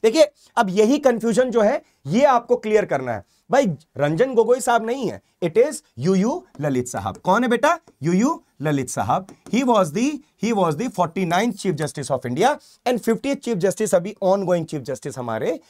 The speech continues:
हैं। अब बताइए कि भैया आने वाले समय में फर्स्ट चीफ जस्टिस, विमेन चीफ जस्टिस कौन बनने वाली है,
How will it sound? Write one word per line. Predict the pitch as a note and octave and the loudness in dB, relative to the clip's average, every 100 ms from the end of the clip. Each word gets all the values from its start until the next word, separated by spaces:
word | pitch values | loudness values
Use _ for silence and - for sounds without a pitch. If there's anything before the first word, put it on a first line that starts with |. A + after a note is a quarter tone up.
| _ - | _ -8
हैं। | - _ _ _ _ _ _ _ _ - | -8 _ _ _ _ _ _ _ _ -2
अब | A#3 | 0
बताइए | G3 F3 C#3+ C#3 G#3+ D4 - _ | 0 0 -2 0 0 0 -4 _
कि | - | 0
भैया | G3+ A3+ C4+ - | 2 4 2 4
आने | G3 G#3+ C4+ | 2 2 2
वाले | B3+ A#3+ | 2 0
समय | B3 G#3+ A3 A3+ | 0 -2 0 -2
में | F#3+ A#3 B3+ _ - - | 0 -2 -6 _ -14 0
फर्स्ट | B3+ D4+ - - - | 4 4 0 -10 -2
चीफ | C4+ D#4+ | 2 2
जस्टिस, | G3+ B3 - G#3 D#3 | 2 0 2 0 0
विमेन | C#3 E3+ A#3 D4 D4 | -2 0 2 2 0
चीफ | D4 C4+ | -2 -2
जस्टिस | F#3+ A3+ A#3+ A#3 | 0 -2 -2 -4
कौन | - G#3+ | 0 0
बनने | F3+ D3+ C3 | 0 0 0
वाली | A#2 A2 | -2 -2
है, | A#2 | -8